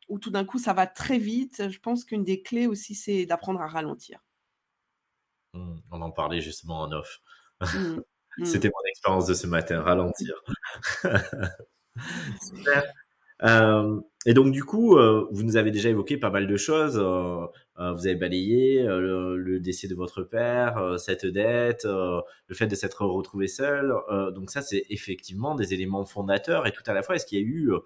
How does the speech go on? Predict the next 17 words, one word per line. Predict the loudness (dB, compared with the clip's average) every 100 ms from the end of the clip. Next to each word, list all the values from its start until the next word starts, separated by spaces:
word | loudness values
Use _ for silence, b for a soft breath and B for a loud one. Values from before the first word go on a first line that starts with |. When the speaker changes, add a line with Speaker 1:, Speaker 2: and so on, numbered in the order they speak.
| B B B
Speaker 2:
euh, | -12 -10
très | -6 4
tôt, | 4
peut-être | 4 0 0
aussi | -2 -2
dans | 0
votre | 0 -2 -2
vie | 0
ou | 0
peut-être, | 0 0 0 0 0
euh, | 0
dans | 0 -4
le |
présent, | -4 -2 0 0 0 0
euh, | 2
des | 0
rencontres | -2 -4 -4 -4 -4